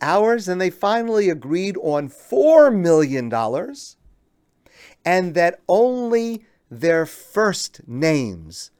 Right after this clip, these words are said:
would be shown on the dashboard. And that's why,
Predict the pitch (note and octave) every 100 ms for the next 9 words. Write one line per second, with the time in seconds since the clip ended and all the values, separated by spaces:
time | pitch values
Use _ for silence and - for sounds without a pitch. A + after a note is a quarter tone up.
0 | _ _ - B2 A2 C3 - - D3+ B2+
1 | A2+ G2 - _ _ _ - A#2 A2+ F#2
2 | G#2+ F#2+ - - - - - _ _ _
3 | _ _ _ _ _ _ _ _ _ _
4 | _ _ _ _ _ _ _ _ F#2+ F#2
5 | A2 D3+ - D3+ D#3 D3 D3